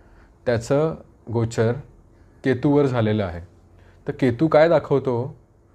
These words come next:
केतू म्हणलं की केतू हा मुख्यतः ब्रेक आणि कट ह्याचं कारक आहे, बरोबर? बाकी बऱ्याच गोष्टींचं कार्य, पण मुख्यतः केतू म्हणलं की ब्रेक आणि कट ह्या गोष्टी तुम्हाला आठवतात,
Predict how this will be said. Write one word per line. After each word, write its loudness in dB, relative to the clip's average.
केतू 0
म्हणलं 0
की -12
केतू 0
हा 2
मुख्यतः 0
ब्रेक 0
आणि -4
कट 2
ह्याचं 0
कारक 2
आहे, -6
बरोबर? 0
बाकी 0
बऱ्याच 4
गोष्टींचं -2
कार्य, 2
पण -2
मुख्यतः -2
केतू -4
म्हणलं -2
की -4
ब्रेक -2
आणि -4
कट -2
ह्या 2
गोष्टी -2
तुम्हाला -4
आठवतात, 0